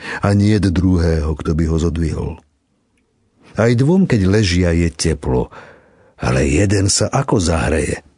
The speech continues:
Jednotlivca možno premôcť,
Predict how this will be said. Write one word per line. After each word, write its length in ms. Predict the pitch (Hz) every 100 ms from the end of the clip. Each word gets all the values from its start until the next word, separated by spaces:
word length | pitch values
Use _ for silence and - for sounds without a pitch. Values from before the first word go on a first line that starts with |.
| _ _ _ _ _ _ _ _ _ _ _ _ -
Jednotlivca 800 | 110 117 123 127 117 120 123 120
možno 400 | 107 104 117 117
premôcť, 800 | 135 131 101 80 73 - -